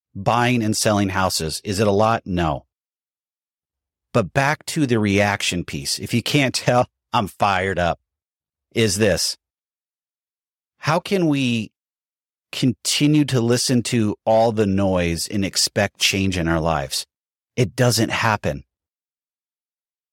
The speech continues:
Finding what works for you and your family and your loved ones is tough in this day and age because there's a lot of instant gratification. From my experience and how I'm dealing with it,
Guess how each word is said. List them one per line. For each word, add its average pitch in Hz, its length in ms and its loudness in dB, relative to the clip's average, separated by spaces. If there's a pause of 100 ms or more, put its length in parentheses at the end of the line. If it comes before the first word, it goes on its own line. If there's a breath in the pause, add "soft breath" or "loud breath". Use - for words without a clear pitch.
(220)
Finding 156 480 2
what 135 240 2
works 120 480 0
for - 260 0
you 107 380 2
and 107 160 2
your 92 140 0
family 101 460 0
and 98 80 2
your 87 100 0
loved 92 280 2
ones 117 460 2 (300)
is 95 280 -2
tough - 360 0
in 95 60 0
this 87 180 0
day 92 180 2
and 90 80 0
age 90 220 -2
because 95 300 -2
there's 87 140 0
a 92 40 2
lot 92 300 2
of 90 180 -2
instant 87 380 -2
gratification. 85 880 -2 (1500)
From 104 340 4
my 107 220 2
experience 143 960 0 (100)
and 104 160 -2
how 117 380 0
I'm 113 260 2
dealing 131 320 2
with 139 220 2
it, 156 160 2